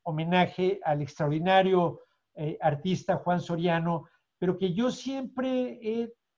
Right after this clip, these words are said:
percibido en, en las visitas a este jardín esculto-, a, escultórico,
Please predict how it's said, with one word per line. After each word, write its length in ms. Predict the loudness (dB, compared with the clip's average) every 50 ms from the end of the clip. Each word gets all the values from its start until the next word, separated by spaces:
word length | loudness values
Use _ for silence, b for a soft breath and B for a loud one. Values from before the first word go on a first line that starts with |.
| _ _ _ _
percibido 960 | _ -2 -2 -2 -4 -6 -4 -2 0 0 0 2 4 4 4 4 4 2 -6 -18 _
en, 340 | -12 -10 -8 -8 -8 -10 -12
en 200 | -12 -10 -8 -6
las 160 | -6 -6 -4 -4
visitas 680 | -6 -8 -8 -8 -10 -2 _ 2 2 2 0 -8 _ _ _ _ _ _ _ _ _
a 180 | 0 0 2
este 300 | 4 2 0 2 -2 -2
jardín 360 | -2 0 -2 -2 -2 -2 -2 -2
esculto-, 440 | -4 -4 -8 -12 -12 -10 -10 -12 -6 -2
a, 220 | 0 0 0 0
escultórico, 1000 | -2 -4 -8 -8 -6 -6 -6 0 2 2 2 2 2 0 0 2 2 2 0